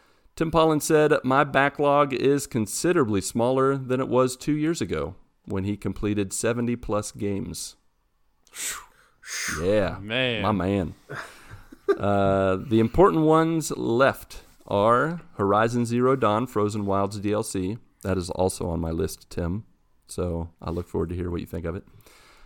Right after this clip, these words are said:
Speaker 1: Uh, Far Cry three Classic Edition, Shadow of Mordor,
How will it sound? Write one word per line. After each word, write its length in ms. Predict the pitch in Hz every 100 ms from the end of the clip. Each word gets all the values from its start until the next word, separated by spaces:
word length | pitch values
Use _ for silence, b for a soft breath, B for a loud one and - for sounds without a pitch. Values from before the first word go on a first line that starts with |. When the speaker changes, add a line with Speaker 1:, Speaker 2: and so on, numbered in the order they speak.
| b -
Speaker 1:
Uh, 400 | 95 92 87 90
Far 220 | - 127
Cry 240 | 131 127
three 480 | 117 135 135 139 147
Classic 480 | - 123 120 - 120
Edition, 580 | 98 117 135 160 170 180
Shadow 440 | - 101 92 90
of 120 | 90
Mordor, 640 | 98 98 110 127 151 180